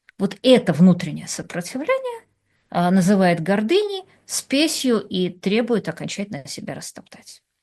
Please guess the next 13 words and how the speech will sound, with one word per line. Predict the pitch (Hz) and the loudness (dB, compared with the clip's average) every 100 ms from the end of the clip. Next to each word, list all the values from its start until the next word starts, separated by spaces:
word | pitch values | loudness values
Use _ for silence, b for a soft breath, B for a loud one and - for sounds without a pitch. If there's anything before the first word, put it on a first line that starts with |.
| _ B B B B | _ B B B B
А | - | -8
почему | - - 330 | -6 0 4
я | 262 247 | 4 4
так | 226 202 | 4 6
далеко | 196 185 185 - 240 254 233 - | 6 6 2 -2 2 2 2 -4
зашла | 165 180 - 180 190 202 - _ _ _ _ - | -8 -8 -4 -2 0 -2 -6 _ _ _ _ -6
к | |
этим | 175 170 160 - | -6 -4 -8 -8
первым | - 175 160 156 | -8 -8 -8 -10
дням | - - | -10 -10
войны? | 190 135 - - _ _ _ _ _ B B B - | -10 -12 -16 -20 _ _ _ _ _ B B B -4
Потому | 208 247 247 | 0 2 2
что | 240 - 233 214 - | 0 0 2 2 0